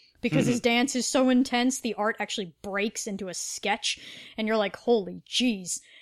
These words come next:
Speaker 1: Like, I haven't seen that since Noin, but yeah, he's,
Speaker 2: Yeah,
Speaker 1: he's
Speaker 2: wow.
Speaker 1: dancing this, like, beautiful, like, Latin style dance, and it just breaks into sketch for a few minutes and then snaps back into the art style, and, like,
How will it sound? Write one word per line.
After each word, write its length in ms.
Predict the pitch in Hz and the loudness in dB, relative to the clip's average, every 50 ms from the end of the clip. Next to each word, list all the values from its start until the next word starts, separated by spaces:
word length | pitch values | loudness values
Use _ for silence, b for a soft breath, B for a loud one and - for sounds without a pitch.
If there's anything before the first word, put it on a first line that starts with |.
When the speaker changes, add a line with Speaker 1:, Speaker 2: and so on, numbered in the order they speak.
| B B B _ | B B B _
Speaker 1:
Like, 80 | - 185 | -6 -2
I 40 | 220 | -2
haven't 160 | 247 240 247 | 0 0 0
seen 180 | - 247 240 220 | 0 0 0 0
that 180 | 208 190 - | 0 -4 -4
since 240 | - 226 208 - - | -4 -6 -6 -6 -6
Noin, 720 | 190 185 180 180 196 220 220 202 185 180 180 180 190 208 | -8 -8 -6 -4 -2 -2 -2 -2 -4 -8 -10 -10 -10 -8
but 280 | 185 226 220 214 208 208 - | -2 0 0 0 0 -2 -6
yeah, 200 | - 220 247 247 | 0 2 4 4
he's, 160 | 233 254 254 | 4 2 0
Speaker 2:
Yeah, 140 | 226 175 254 | 2 2 2
Speaker 1:
he's 100 | 269 226 | 2 2
Speaker 2:
wow. 60 | - 247 | 4 4
Speaker 1:
dancing 520 | 233 240 285 320 285 - 294 247 220 220 220 | 6 6 6 4 4 2 2 2 4 2 0
this, 140 | 220 - | 0 0
like, 280 | - 226 208 175 151 _ | -2 -4 -4 -4 -10 _
beautiful, 600 | - 202 233 269 277 254 - - 233 220 214 202 | -6 0 2 2 2 2 2 0 0 0 2 0
like, 140 | 190 185 180 - | -2 -4 -4 -6
Latin 580 | 185 180 196 214 214 202 233 - 254 233 214 214 | -8 -4 0 2 2 2 2 0 -2 -2 -2 -4
style 500 | - - 240 220 208 196 190 190 180 - | -4 0 2 4 4 4 2 0 -2 -4
dance, 320 | - 190 208 226 214 190 - | -6 -4 -2 -2 -2 -2 -4
and 120 | 185 208 | -4 -4
it 80 | 220 - | -4 -2
just 180 | - 240 165 175 165 - _ | -4 -6 -6 -8 -14 -12 _
breaks 640 | 220 220 202 202 233 254 254 190 - - - - - | -6 -6 -2 2 4 4 4 4 2 -4 -6 -6 -6
into 720 | 220 202 214 214 220 208 - - - - 214 208 196 180 | -6 -6 -4 -2 -2 -2 -4 -6 -6 -4 -4 -2 -2 -2
sketch 800 | - - - - - - - 254 240 208 - - - - - - - | -4 -4 -2 -2 -4 -2 0 0 0 0 0 -2 -4 -4 -4 -6 -8
for 140 | - 208 185 | -8 -8 -8
a 40 | 180 | -8
few 260 | - - 220 214 202 | -8 -8 -6 -4 -4
minutes 340 | 190 196 185 180 180 - - | -4 -4 -6 -6 -8 -10 -10
and 80 | 190 185 | -10 -8
then 200 | 185 185 185 - | -6 -8 -8 -6
snaps 520 | - - - 233 196 165 - - - - | -8 -4 -2 -2 -4 -4 -6 -10 -14 -8
back 380 | - 226 214 208 190 185 - - - | -4 0 2 2 2 0 -2 -8 -8
into 240 | 214 202 - 208 190 | -6 -6 -6 -6 -6
the 200 | 185 185 180 - | -6 -6 -6 -6
art 240 | - 185 202 208 - | -4 -4 -4 -4 -6
style, 380 | - - 208 180 180 175 180 185 | -6 -4 -4 -2 -2 -2 -4 -4
and, 120 | 185 190 | -6 -6
like, 220 | 196 196 196 190 | -4 -4 -6 -6